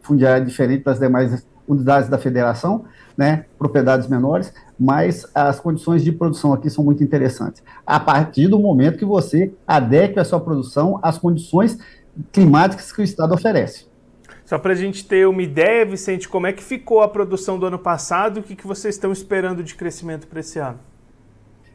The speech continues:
Speaker 1: Ah, em termos de produtividade, o ano passado foi cerca de, de três mil, eu não lembro se foi três mil, eu tenho que verificar esses dados da Conab aqui, eu, eu procuro me ater aos dados da Conab, mas a gente acredita que em relação ao ano passado a gente teve, tem uma produtividade média de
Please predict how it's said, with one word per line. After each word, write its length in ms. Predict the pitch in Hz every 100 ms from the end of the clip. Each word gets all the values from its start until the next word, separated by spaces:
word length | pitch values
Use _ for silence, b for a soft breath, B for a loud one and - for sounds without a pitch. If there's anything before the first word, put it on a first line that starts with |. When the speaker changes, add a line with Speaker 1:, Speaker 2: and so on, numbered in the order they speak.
| -
Speaker 1:
Ah, 220 | 175 156
em 60 | 185
termos 240 | 185 214
de 80 | 202
produtividade, 760 | - 190 - 170 156 180 160 165
o 120 | 160
ano 120 | 160
passado 500 | 156 123 - 180 160
foi 200 | 170 160
cerca 300 | - 165 170
de, 340 | 156 160 156
de 320 | 147 139 139 131
três 300 | - 156 139
mil, 440 | 131 160 190 180 135
eu 100 | 160
não 140 | 156
lembro 200 | 156 165
se 120 | 160
foi 180 | 160 165
três 340 | 160 170 156 143
mil, 300 | 170 175 165 - B B B
eu 60 | -
tenho 160 | 190
que 60 | 185
verificar 400 | 185 175 160 165
esses 240 | 160 151
dados 260 | 127 139 139
da 100 | 143
Conab 400 | 151 127 123 117
aqui, 160 | 113
eu, 140 | 110 104
eu 240 | 139 143 143
procuro 440 | - 147 - 180
me 120 | 175
ater 200 | 151 -
aos 120 | 156 127
dados 260 | 143 139
da 80 | 135
Conab, 380 | 135 123 147 175 B B B
mas 200 | 160 160
a 80 | 165
gente 200 | 160 196
acredita 520 | 196 208 160 151 139
que 100 | 131
em 60 | 139
relação 340 | 156 147 -
ao 60 | 170
ano 100 | 170
passado 400 | 170 131 151 156
a 40 |
gente 280 | 143 160 -
teve, 240 | - 151 139
tem 160 | -
uma 100 | 170 165
produtividade 600 | 170 160 156 143 147 131
média 380 | 139 170 175
de 300 | 170 139 147